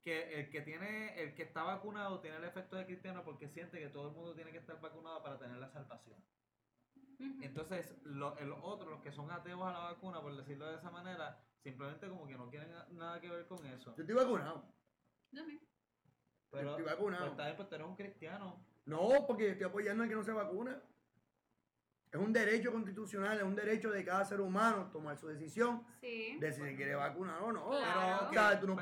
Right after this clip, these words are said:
Speaker 3: puedes
Speaker 1: pero
Speaker 3: venir a
Speaker 1: tú le dirías,
Speaker 3: imponerle.
Speaker 1: pero, no, pero espérate. Una cosa es tú estar a favor del derecho constitucional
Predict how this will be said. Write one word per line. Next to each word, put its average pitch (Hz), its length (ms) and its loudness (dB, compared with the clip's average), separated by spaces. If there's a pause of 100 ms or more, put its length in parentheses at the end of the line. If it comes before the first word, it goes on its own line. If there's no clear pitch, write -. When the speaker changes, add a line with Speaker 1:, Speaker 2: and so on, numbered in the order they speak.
Speaker 3:
puedes 254 160 12
Speaker 1:
pero 254 220 8
Speaker 3:
venir 254 40 6
a 247 240 4
Speaker 1:
tú - 0 - (160)
le 214 60 6
dirías, 247 240 8
Speaker 3:
imponerle. 196 260 6
Speaker 1:
pero, 196 140 0
no, 165 240 -2
pero 160 180 -2
espérate. 143 420 -4 (140)
Una 208 280 -4
cosa 220 340 -6
es 214 120 -8
tú 214 280 -8
estar 185 420 -2
a 185 120 -2
favor 165 540 -4
del 175 220 -6
derecho 147 400 -8
constitucional 143 880 -8